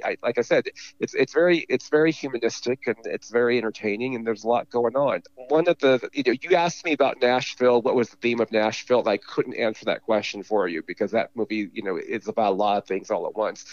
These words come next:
But I would say in terms of Day for Night, and people have written about this, and, but it really comes through on screen, uh, very explicitly. It's really about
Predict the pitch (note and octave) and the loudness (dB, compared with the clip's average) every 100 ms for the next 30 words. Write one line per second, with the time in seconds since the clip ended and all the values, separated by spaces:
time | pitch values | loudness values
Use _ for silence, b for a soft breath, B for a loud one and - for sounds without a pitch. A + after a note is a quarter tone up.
0 | B B - C3 C3+ C3 - D3 C#3+ C3 | B B 0 2 4 2 2 2 4 2
1 | - B2 A2+ A#2 - A2+ G#2+ A2 B2 A#2+ | -2 -2 0 -2 2 0 0 -2 2 2
2 | G#2+ - _ - A2+ - C3+ B2+ G#2 F#2+ | 0 -8 _ -8 -8 -6 0 2 2 -2
3 | - G#2 G2 F2+ G2 F#2+ - G#2 G2+ - | -4 0 0 0 0 -2 -2 -8 -8 -6
4 | A#2 - D3 C3 - A2 - A2+ G2+ F#2 | -4 0 0 0 -2 -6 -6 -4 -2 -2
5 | - - A#2+ G#2 G2 b b - G#2+ G2+ | -8 -6 -4 -4 -6 b b -4 -2 2
6 | B2 G2+ E2+ - C3 - A#2+ G#2+ G#2+ B | 2 0 -2 -2 -2 -2 -4 -4 -4 B
7 | - B2 - F3 F3 C#3+ A#2+ B2 A#2+ | -8 -8 -6 -4 0 2 2 2 0